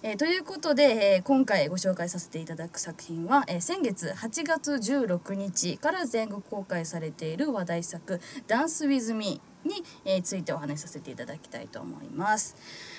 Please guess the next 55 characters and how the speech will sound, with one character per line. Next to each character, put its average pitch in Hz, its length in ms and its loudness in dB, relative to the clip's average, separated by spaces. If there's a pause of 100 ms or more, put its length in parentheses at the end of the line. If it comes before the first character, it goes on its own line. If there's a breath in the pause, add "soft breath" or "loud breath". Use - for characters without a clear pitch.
(120)
さ - 180 6
て、 254 260 6
こ 302 140 6
の 339 100 8
作 320 220 2
品 320 140 2
紹 311 200 4
介 294 220 8
サ 285 160 6
イ 254 60 0
ト 185 140 2
を 180 60 6
も 185 140 4
と 220 100 -2
に 196 100 0
で 160 80 -2
す 220 120 -2
ね、 262 100 4
概 190 300 4
要 175 160 6
を、 202 280 4
え 170 120 2
ー、 156 40 -2
ご 170 100 -2
説 175 220 -4
明 156 140 0
さ 170 120 -2
せ 160 120 -4
て 131 120 -10
い 143 60 -8
た 147 120 -4
だ 151 100 -2
き - 160 -8
ま 151 160 -4
す - 100 -4
と、 240 200 2 (260 loud breath)
え 175 140 -2
ー、 170 40 -6
ス 285 140 4
イ 330 60 6
ン 330 40 4
グ 320 140 2
ガ 269 160 8
ー 220 60 4
ル 175 100 4
ズ、 170 220 0
ハ - 160 -8
ッ 180 60 -6
ピ - 160 -8
ー 175 80 -2
フ 180 120 -6
ラ 165 140 0
イ - 80 -6
ト - 280 -4
の、 302 200 2